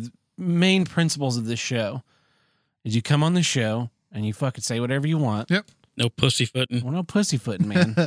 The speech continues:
Speaker 2: <laughs>
Speaker 1: Like, if, if you're not, if you're not willing to, and I'm even, I'm even fine with, you know, Crippled Jesus comes on here. We call him Crippled Jesus. We
Speaker 2: Yeah.
Speaker 1: don't call him his name.
Speaker 2: Yeah. That's
Speaker 1: Uh,
Speaker 2: different.
Speaker 1: That, that's different. Yeah.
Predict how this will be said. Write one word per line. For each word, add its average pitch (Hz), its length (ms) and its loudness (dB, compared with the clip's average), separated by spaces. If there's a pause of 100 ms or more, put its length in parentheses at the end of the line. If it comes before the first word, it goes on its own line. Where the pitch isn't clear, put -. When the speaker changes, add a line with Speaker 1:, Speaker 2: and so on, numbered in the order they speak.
Speaker 2:
<laughs> - 40 -20 (800)
Speaker 1:
Like, 139 180 0
if, 147 180 2
if 143 160 0
you're 151 120 0
not, 196 320 2 (160)
if 120 140 -4
you're 135 100 0
not 170 180 2
willing 170 280 6
to, 147 240 -2
and 214 180 2 (520)
I'm 254 200 4
even, 208 400 4
I'm 240 180 2
even 202 220 4
fine 180 400 4
with, 151 160 2
you 170 120 0
know, 139 200 2
Crippled 196 320 -2
Jesus 170 340 2
comes 165 240 2
on 160 140 2
here. 165 80 4
We 151 80 0
call 165 160 2
him 147 80 0
Crippled 143 320 0
Jesus. 107 420 -4
We 143 80 0
Speaker 2:
Yeah. 180 60 6
Speaker 1:
don't 175 100 2
call 135 220 0
him 127 80 0
his 110 120 -2
name. 110 420 -4 (300)
Speaker 2:
Yeah. 180 200 4 (520)
That's 226 240 4
Speaker 1:
Uh, - 40 2
Speaker 2:
different. 160 280 -2 (1000)
Speaker 1:
That, 185 260 0
that's 156 280 4
different. 147 460 0
Yeah. 139 340 2